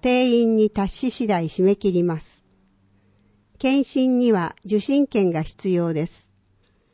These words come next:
持っていない人は申し込みの時に申し出てください。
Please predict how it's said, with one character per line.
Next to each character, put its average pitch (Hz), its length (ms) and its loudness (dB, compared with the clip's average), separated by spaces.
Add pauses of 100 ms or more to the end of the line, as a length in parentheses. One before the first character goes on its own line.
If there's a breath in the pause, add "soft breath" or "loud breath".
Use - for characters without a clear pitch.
(100)
持 247 160 0
っ - 40 -18
て - 200 -2
い 185 100 4
な 196 160 2
い 190 80 -2
人 - 260 -6
は 156 200 -6 (340)
申 254 220 2
し - 120 -18
込 247 120 -2
み 240 140 2
の 220 120 2
時 220 260 -2
に 170 220 0 (180)
申 233 220 4
し 220 160 -6
出 214 140 2
て 175 100 -4
く - 100 -10
だ 147 140 -4
さ 139 220 -8
い。 135 100 -12